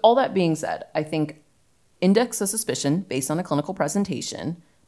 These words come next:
maybe play the dimer game, but my honest truth is I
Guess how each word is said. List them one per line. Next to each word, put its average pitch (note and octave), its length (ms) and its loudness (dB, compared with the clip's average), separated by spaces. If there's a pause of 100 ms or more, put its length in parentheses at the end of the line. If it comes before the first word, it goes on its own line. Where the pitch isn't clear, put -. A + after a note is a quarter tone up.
(160)
maybe G3 920 6
play G3 340 2
the F3+ 100 2
dimer D3+ 380 8
game, C3+ 240 2
but F3 140 0
my C3+ 460 4 (200)
honest C3+ 360 0
truth C3+ 240 -6
is C3 140 -8 (160)
I B2 260 -6